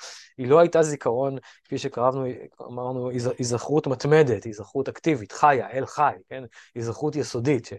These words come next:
שגורמת לאיזושהי תנועה ותסיסה ופעולה. היא, היא הייתה ידיעה בעלמא במובן הזה, אולי אפילו הייתה מודחקת, אפשר לומר, וה-, והצעקה פתאום טלטלה משהו באלוהות, הופנמה, נכנסה לו אוזן האלוהית, כמובן, הכל כמשל וכולי וכולי, אבל,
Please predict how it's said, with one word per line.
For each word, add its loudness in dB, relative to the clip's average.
שגורמת -2
לאיזושהי -4
תנועה 2
ותסיסה -2
ופעולה. -2
היא, -2
היא 2
הייתה 4
ידיעה 6
בעלמא 2
במובן -6
הזה, -2
אולי -2
אפילו -4
הייתה -4
מודחקת, 4
אפשר -6
לומר, -6
וה-, -2
והצעקה 4
פתאום 4
טלטלה 4
משהו -4
באלוהות, -8
הופנמה, -4
נכנסה -4
לו 0
אוזן -6
האלוהית, -8
כמובן, 6
הכל 4
כמשל 2
וכולי -4
וכולי, -2
אבל, -8